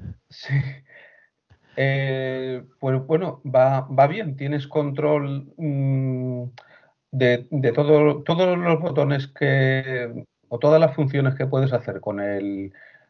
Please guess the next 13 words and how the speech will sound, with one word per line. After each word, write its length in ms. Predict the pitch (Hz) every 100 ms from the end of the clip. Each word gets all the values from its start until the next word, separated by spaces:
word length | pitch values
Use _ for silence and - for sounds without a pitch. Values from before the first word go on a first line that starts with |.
| _
con 160 | 120 113
el 100 | 107
control 340 | - 110 131 135
remoto 760 | 131 120 120 117 110 107 - -
del 420 | 120 110 107 107
aire 160 | 120 123
acondicionado, 720 | 139 127 127 127 139 175 156
lo 140 | 120
puedes 240 | 117 113 107
hacer 380 | 101 107 107 -
con 500 | - 110 107 107 107
el 160 | 101
TADO. 400 | - 135 92 85